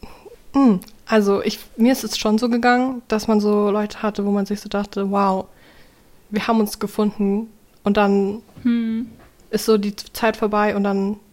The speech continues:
Speaker 1: merkt man so, ja, vielleicht hat's nur funktioniert unter den Umständen, aber so im Nachhinein ist es halt, schätze ich, auch okay, weil Dinge verändern sich und dann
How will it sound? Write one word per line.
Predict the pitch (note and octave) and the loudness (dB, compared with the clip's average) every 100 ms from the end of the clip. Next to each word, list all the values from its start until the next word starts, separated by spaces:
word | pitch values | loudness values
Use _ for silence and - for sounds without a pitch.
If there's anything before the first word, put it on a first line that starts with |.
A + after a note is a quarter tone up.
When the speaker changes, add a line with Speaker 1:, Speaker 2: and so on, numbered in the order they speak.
| - | -4
Speaker 1:
merkt | G3+ G3+ | -4 -2
man | G#3 G3 | -2 0
so, | G3 G3 G3 G3+ - - - - - _ _ _ - | 0 0 -2 -4 -12 -20 -20 -20 -20 _ _ _ 0
ja, | G#3+ | 2
vielleicht | A#3+ A#3+ A#3 | 2 0 0
hat's | A3+ - | -2 -2
nur | A#3+ | -2
funktioniert | - A#3 G#3+ A3 G#3+ G#3 | 0 -2 0 0 2 2
unter | G#3 G3 F#3+ | 0 -2 -2
den | F#3+ | -4
Umständen, | F#3 G3+ - A#3 A#3 B3+ C4+ C4+ - _ - - _ _ _ - | -2 -4 -2 -2 -2 -2 -2 -4 -14 _ -20 -20 _ _ _ -8
aber | G3 G3 F#3+ - _ | -4 -2 -2 -4 _
so | - G3 | -12 -6
im | F#3+ G#3+ | -6 -6
Nachhinein | F#3 - G#3+ G3+ G3 | -6 -2 0 0 -4
ist | - - | -10 -12
es | G3+ - _ _ _ _ - - | -12 -14 _ _ _ _ -20 -4
halt, | G3+ G3 - - | -4 -4 -10 -10
schätze | - G#3 | -6 -4
ich, | G#3+ G3 | -2 -2
auch | G3 | -4
okay, | G3 - A3+ A3+ A3 | -6 0 0 0 -2
weil | G3 G3 G3 F#3+ - _ _ _ _ _ _ _ _ _ _ - | -4 -2 -4 -8 -14 _ _ _ _ _ _ _ _ _ _ -20
Dinge | D#4 G#3+ A3 | 0 2 2
verändern | A3 F#3 G#3 | 0 -2 0
sich | G#3+ B3+ - | 0 -4 -6
und | G3 | -4
dann | F#3+ F#3+ G#3 | -4 -4 -6